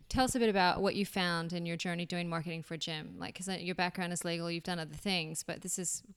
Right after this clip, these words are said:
obviously been a new challenge for you. But y-, y-, there are always, uh,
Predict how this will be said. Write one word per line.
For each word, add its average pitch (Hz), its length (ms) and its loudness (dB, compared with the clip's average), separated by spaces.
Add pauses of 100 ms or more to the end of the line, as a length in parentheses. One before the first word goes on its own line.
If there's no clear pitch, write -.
(140)
obviously 175 400 -2
been 165 160 -4
a 165 60 -2
new 165 140 -4
challenge 180 440 -2
for 180 120 -4
you. 170 400 -2 (520)
But - 100 -2
y-, 190 120 -4
y-, 220 180 2
there 214 140 4
are 247 40 6
always, 339 300 2
uh, 180 140 -4